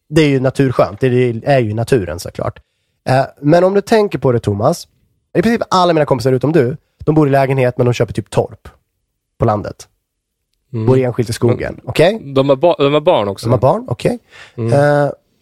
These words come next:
Speaker 1: okej, säg en kändis som inte har ett hus på Gotland i naturen. All-, alla, ja, men alla har ju det.
Speaker 2: <laughs>
Speaker 1: Nästan alla har det, okej.
Speaker 2: Ja,
Speaker 1: Sjuttiofem procent
Speaker 2: ja, men
Speaker 1: av alla
Speaker 2: det
Speaker 1: kändisar har ett hus på Gotland.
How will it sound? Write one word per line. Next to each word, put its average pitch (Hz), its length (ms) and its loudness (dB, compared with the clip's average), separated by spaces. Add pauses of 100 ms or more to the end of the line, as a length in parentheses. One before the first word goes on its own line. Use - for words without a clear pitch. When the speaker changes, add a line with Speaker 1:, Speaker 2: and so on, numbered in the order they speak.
Speaker 1:
okej, 127 340 0
säg 190 260 0
en 214 220 2
kändis 143 500 0
som 139 300 -2
inte 165 640 0 (220)
har 127 180 0
ett 120 120 -4
hus 117 160 0
på - 80 -8
Gotland - 520 -4
i 107 240 -4 (280)
naturen. 104 480 -6 (640)
All-, - 320 2
alla, 190 300 2
ja, 196 100 0
men 202 120 0
alla 196 200 2
har 156 160 2
ju 120 60 -2
det. 110 220 -10 (380)
Speaker 2:
<laughs> - 380 -20
Speaker 1:
Nästan 190 260 2
alla 135 160 0
har 123 140 2
det, 92 180 -8
okej. 107 280 0 (380)
Speaker 2:
Ja, 131 120 2
Speaker 1:
Sjuttiofem 160 300 2
procent 143 160 2
Speaker 2:
ja, 139 40 2
men 143 100 2
Speaker 1:
av 139 40 -2
alla 135 100 0
Speaker 2:
det 123 60 -2
Speaker 1:
kändisar 131 300 -2
har 127 120 0
ett 123 140 -2
hus 120 120 0
på - 80 -2
Gotland. 143 400 0